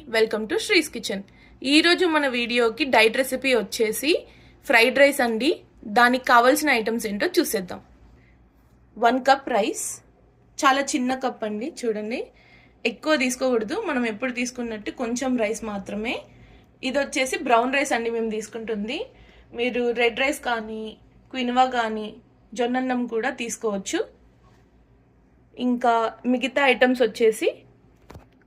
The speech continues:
కొంచెం క్యారెట్, బీన్స్, కొన్ని స్వీట్ కార్న్, స్వీట్ కార్న్ కొన్నే తీసుకోవాలి. పీస్ కూడా, పీస్ కూడా కొన్ని తీసుకోవాలి. ఒక ఎగ్, కొంచెం క్యాప్సికమ్,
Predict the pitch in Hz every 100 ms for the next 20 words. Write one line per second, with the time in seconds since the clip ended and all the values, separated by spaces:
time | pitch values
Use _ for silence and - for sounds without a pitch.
0 | 262 247 254 233 226 208 311 - - _
1 | _ _ _ _ _ _ _ _ 208 202
2 | 233 302 370 - - _ _ _ _ _
3 | _ - 302 339 381 247 208 - 240 440
4 | - - 269 254 277 277 254 226 220 220
5 | 214 208 202 254 440 _ _ _ _ 277
6 | 277 - 226 196 196 269 269 - 262 339
7 | 254 226 233 220 214 202 196 220 381 -
8 | _ _ _ _ _ _ 226 220 349 208
9 | 294 - _ _ _ _ _ _ 262 240
10 | 254 226 190 - 254 -